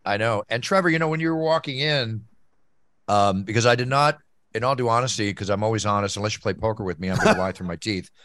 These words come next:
I want all your chips, okay? So don't play poker with me. But, um, the referee looked at me and goes, "Watch this kid," right?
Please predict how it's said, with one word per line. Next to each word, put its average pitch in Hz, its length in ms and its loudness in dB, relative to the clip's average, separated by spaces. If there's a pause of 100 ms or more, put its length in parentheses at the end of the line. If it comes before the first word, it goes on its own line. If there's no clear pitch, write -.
(140)
I 92 40 -8
want 92 180 -2
all 95 80 -2
your 87 120 -6
chips, - 360 -6
okay? 87 280 -10 (440)
So - 100 6
don't - 200 4
play 151 140 6
poker 110 300 0
with 85 160 -8
me. 76 60 -14 (540)
But, 113 160 2
um, 107 360 2 (640)
the 110 60 -8
referee 151 380 4
looked 139 180 0
at 123 80 -6
me 113 60 0
and 101 40 -2
goes, 101 160 -2 (280)
"Watch 92 280 -6
this - 160 -8
kid," - 260 -12 (680)
right? 85 240 -6